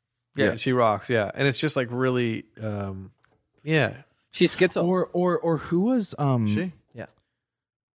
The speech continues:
Speaker 3: A be-, among other things.
Speaker 2: who was the other guy that was always at,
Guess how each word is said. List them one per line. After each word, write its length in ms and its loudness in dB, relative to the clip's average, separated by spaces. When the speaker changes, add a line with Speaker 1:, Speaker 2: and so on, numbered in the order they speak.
Speaker 3:
A 80 2
be-, 200 0
among 440 4
other 180 -2
things. 360 -12
Speaker 2:
who 120 -2
was 140 -2
the 100 -4
other 200 0
guy 180 2
that 80 2
was 140 2
always 280 0
at, 120 0